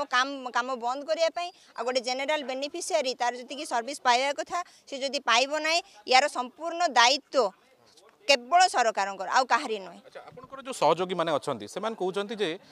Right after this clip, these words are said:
Speaker 2: ଆମେ ଏଥର ଭୋଟ ବର୍ଜନ କରିବୁ, ବିଶେଷ କରିକି ଯଦି ଆମ ଦାବି ନ ଶୁଣାଯାଏ।
Speaker 1: ଆଜ୍ଞା।
Speaker 2: କିନ୍ତୁ ସେ ଯୋଉ ସମୟ ଥିଲା, ସେ ସମୟ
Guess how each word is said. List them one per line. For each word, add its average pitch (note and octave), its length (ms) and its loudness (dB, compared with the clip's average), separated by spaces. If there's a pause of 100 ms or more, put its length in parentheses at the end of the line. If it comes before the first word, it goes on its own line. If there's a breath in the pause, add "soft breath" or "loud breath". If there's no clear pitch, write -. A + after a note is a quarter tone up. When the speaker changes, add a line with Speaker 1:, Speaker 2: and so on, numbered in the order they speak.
(140 soft breath)
Speaker 2:
ଆମେ E3+ 180 -4 (140)
ଏଥର G#3+ 220 0 (180)
ଭୋଟ F3 220 2 (100)
ବର୍ଜନ C#3 320 2
କରିବୁ, G#2+ 240 -2
ବିଶେଷ C#3+ 320 -6
କରିକି G3 240 -8
ଯଦି A3+ 240 -2
ଆମ F3 160 -2
ଦାବି D3+ 320 0
ନ D3+ 160 0
ଶୁଣାଯାଏ। G#2+ 400 -8
Speaker 1:
ଆଜ୍ଞା। A#3 240 -14
Speaker 2:
କିନ୍ତୁ A3+ 240 -8
ସେ A3 180 4 (300)
ଯୋଉ F#3 160 0
ସମୟ G3 400 0
ଥିଲା, A2 220 -6 (240 soft breath)
ସେ G#3 100 -4
ସମୟ E3+ 320 0